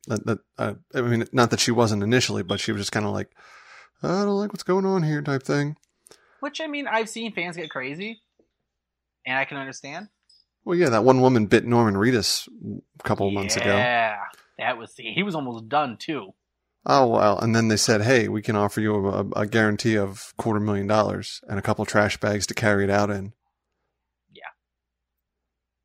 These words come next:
Speaker 1: Who else?
Speaker 2: But, um, I met, uh, Serena Vincent, dude.
Speaker 1: Ooh,
Speaker 2: I'm
Speaker 1: the
Speaker 2: gonna
Speaker 1: yellow time, f-, not Time Force,
Speaker 2: Not Time
Speaker 1: um,
Speaker 2: Force, uh, Lost Galaxy.
Speaker 1: Yes, the Charlie Brown outfits.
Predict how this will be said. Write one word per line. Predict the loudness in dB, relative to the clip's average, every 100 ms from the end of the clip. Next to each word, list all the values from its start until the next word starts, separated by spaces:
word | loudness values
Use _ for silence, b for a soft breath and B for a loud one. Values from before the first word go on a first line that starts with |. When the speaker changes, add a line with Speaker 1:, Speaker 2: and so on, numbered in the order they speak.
| _ _ _ _ _ _ _ 4
Speaker 1:
Who | 8
else? | 8 6 -2
Speaker 2:
But, | -2
um, | -2 -6 -12 -20 _ -12
I |
met, | -8 -8 -8
uh, | -8 -10 -12
Serena | -18 -14 -12 -12 -14 -16
Vincent, | -18 -18 -20 -20
dude. | -20 -20 _ _ _ _ _ -10
Speaker 1:
Ooh, | -4 0 0 0 -2 -2 -4 -10 -10 -4
Speaker 2:
I'm | -2
Speaker 1:
the | 2
Speaker 2:
gonna | 4
Speaker 1:
yellow | 6 6 6 4 4 2 0
time, | -6 -8 -8 -8
f-, | -12 -20 -20 -2
not | -2 0
Time | -4 -4
Force, | -6 -6 -6
Speaker 2:
Not | -6
Time | -2 0 0
Speaker 1:
um, |
Speaker 2:
Force, | -4 -10 -18 -12
uh, | -8 -6 -8 -16 -12
Lost | -6 -6 -6
Galaxy. | -8 -8 -10 -18 -20 -20 _ _ -18 -6 2
Speaker 1:
Yes, | 2 2
the | 0 0 2
Charlie | 4 4
Brown | 4 2 2 -2 -6 -6
outfits. | -6 -6 -10 -10 -12